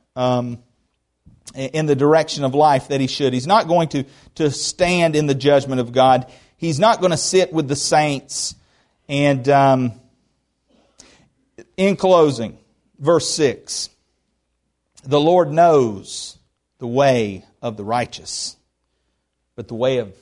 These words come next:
the ungodly shall perish." The Lord knows the way of the righteous leads to life.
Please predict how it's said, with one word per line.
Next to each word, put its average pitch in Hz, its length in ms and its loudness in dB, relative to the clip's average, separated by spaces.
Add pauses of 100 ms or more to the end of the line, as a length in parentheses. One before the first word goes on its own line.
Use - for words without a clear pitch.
(140)
the 107 140 -14
ungodly 101 760 -4 (480)
shall - 220 -10
perish." - 640 -14 (880)
The 143 80 -2
Lord 190 240 4
knows 208 440 4
the 185 100 4
way 208 300 6
of 165 120 2
the 180 80 2
righteous 190 760 0 (1800)
leads 135 320 -6
to 131 100 -6
life. 131 640 0